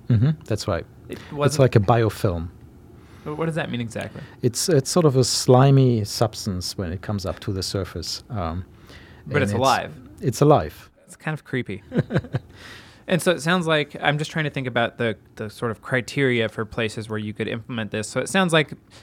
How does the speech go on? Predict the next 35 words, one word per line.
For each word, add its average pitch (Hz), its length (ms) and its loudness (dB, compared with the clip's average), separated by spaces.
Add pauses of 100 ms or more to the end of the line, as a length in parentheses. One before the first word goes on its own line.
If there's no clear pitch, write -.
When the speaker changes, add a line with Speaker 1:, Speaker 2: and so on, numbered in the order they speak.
(180)
Speaker 2:
you 147 80 -4
know, 131 100 4
maybe 120 400 2
along, 117 460 -2
like, 107 260 -8
populated 113 540 -4
coastal 120 360 -6
areas 107 600 -4
is 117 100 -12
kind 110 220 -10
of 104 140 -12
the 104 220 -2 (400)
ideal 117 300 -2
place 110 300 -2
where 113 80 -4
there's 104 180 -4
probably 117 300 0
some 117 180 -8
industry 107 380 -6
there, 101 240 -4
but 98 140 -6
you 104 140 -4
also 101 200 -6
have 104 80 -8
access 104 400 -6
to - 100 -18
the 107 220 -6 (320)
basalts 110 400 -4
in 113 80 -8
the 113 80 -2
Speaker 1:
Mm-hmm. 107 220 0
Speaker 2:
ocean 110 240 -8
floor. 107 360 -4 (460)
And, 107 280 -4
um, 101 300 -6